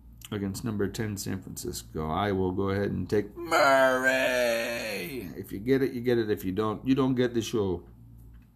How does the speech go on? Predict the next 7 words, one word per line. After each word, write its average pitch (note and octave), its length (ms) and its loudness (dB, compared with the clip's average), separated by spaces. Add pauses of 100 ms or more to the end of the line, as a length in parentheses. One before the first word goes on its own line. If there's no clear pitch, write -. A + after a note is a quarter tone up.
(1160)
Number B2 360 6
two, B2+ 340 6
Kentucky. A2+ 640 -4
Number A2+ 320 2
fifteen, A2 500 -4
Saint A2+ 300 -8
Peter's. F#2+ 480 0